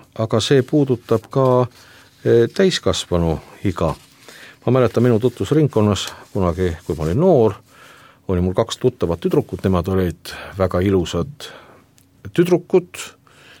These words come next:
nimed muudetud, Pille ja Malle. Ja nad olid hästi suured sõbrannad, nad käisid kogu aeg koos, nii et selles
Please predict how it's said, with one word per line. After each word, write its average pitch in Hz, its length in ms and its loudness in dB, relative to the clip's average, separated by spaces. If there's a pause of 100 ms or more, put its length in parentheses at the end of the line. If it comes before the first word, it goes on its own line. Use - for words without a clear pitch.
(640)
nimed 92 280 2
muudetud, 147 580 2
Pille 98 300 2
ja 107 100 4
Malle. 65 380 -2 (1080)
Ja 110 220 4
nad 117 120 2
olid 123 140 4
hästi 151 240 -2
suured 131 280 4
sõbrannad, 151 640 4
nad 110 140 0
käisid 104 280 2
kogu 110 300 2
aeg 92 180 -2
koos, 156 540 4
nii 113 220 2
et - 160 -6
selles 113 400 2